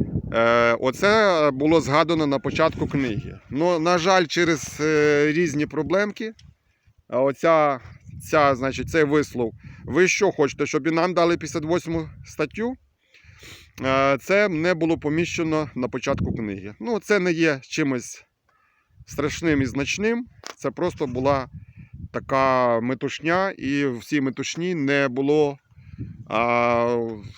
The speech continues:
надруковано цих слів на початку книги. Е, отож, вони мовчали, нічого не сказали.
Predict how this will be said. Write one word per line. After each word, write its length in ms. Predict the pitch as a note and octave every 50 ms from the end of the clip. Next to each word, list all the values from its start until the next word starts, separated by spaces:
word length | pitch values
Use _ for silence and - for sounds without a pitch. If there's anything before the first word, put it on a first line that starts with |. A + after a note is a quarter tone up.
| - - G2+ A2+
надруковано 680 | A#2+ C3 C3 A#2+ B2+ A#2 - - D3 D3 D3 C#3 C3+ B2+
цих 280 | - - - C#3+ C3+
слів 280 | - - - D3+ D#3 D3
на 140 | C3 A#2+ A2
початку 400 | - A#2 - - - - C3+ A2
книги. 340 | - A#2 G2+ G2 E2 E2+ F2 F2+ _ _ _ _ _ _ _ _ _ _ _ _ _ _ _ _ _ _ _ _ _ _ _ _ _ _ _ _ _ _ _ _ _ _ -
Е, 320 | G#2 G#2+ A2 A2+ A2+ A2+ A2 A2+ G#2+ - - - - - - - -
отож, 440 | C#3+ D#3 D3 - A3 A#3 G#3+ - -
вони 260 | E3 F3 F3+ G#3 G3+
мовчали, 400 | F#3 F#3 F3 - A#3 A#3+ A3+ G#3+
нічого 360 | F#3 F3 - - G#3 G3+ G3
не 80 | F#3 E3
сказали. 600 | - - F3+ D#3+ B2 C3+ A#2+ G#2+ G2+ F#2+ F2+